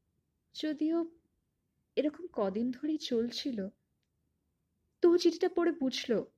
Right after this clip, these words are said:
ভালোবাসা হয়তো মরেনি, তবে আর একসাথে মুক্ত বিহঙ্গ হয়ে ওড়াটা সম্ভব হচ্ছে না। এক বছরের ভাড়াও সে ভাড়াটাকে দিয়ে গেছে,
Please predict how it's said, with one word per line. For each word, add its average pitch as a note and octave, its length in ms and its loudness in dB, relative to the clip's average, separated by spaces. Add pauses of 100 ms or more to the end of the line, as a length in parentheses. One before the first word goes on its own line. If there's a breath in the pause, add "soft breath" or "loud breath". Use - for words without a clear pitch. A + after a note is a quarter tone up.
(360)
ভালোবাসা A#3+ 520 0
হয়তো C4 260 -4
মরেনি, F3 500 -2 (760)
তবে G#3 200 6
আর G3+ 80 6 (100)
একসাথে B3 460 -4
মুক্ত A3 340 0
বিহঙ্গ A3+ 440 -2
হয়ে A#3+ 300 0 (560)
ওড়াটা G3 280 0
সম্ভব F3+ 500 -4
হচ্ছে - 340 -12
না। G3+ 200 -12 (1500 soft breath)
এক C#4 180 8
বছরের F4+ 340 6
ভাড়াও B3 380 2
সে D#4+ 140 -2
ভাড়াটাকে A3+ 500 -2
দিয়ে F3+ 240 0
গেছে, - 340 -10